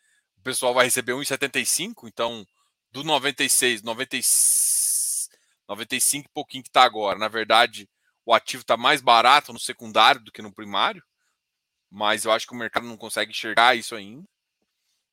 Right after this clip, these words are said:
Ah, mas assim, eu não sei se vai ter so-, ter sobras vai, agora o quanto de sobras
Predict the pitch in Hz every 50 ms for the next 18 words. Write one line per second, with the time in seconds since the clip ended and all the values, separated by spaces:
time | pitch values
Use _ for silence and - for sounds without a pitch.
0 | _ _ _ _ _ _ - - 104 107 107 107 107 107 107 107 104 92 - 113
1 | 123 139 151 175 160 - 190 175 131 113 110 143 - - 359 339 - - 143 123
2 | - - 113 - - - - 113 117 113 123 113 104 101 98 92 80 _ _ _
3 | _ _ _ _ _ _ _ _ _ _ _ _ _ _ _ _ _ _ _ _
4 | _ _ _ _ _ _ _ _ _ _ _ _ _ _ _ _ _ 220 220 _
5 | - 175 175 - - - 214 254 285 294 247 214 208 196 180 147 123 107 98 98
6 | 107 107 107 104 _ _ - 165 202 175 156 123 - - 135 151 196 214 156 117
7 | 95 85 - - - -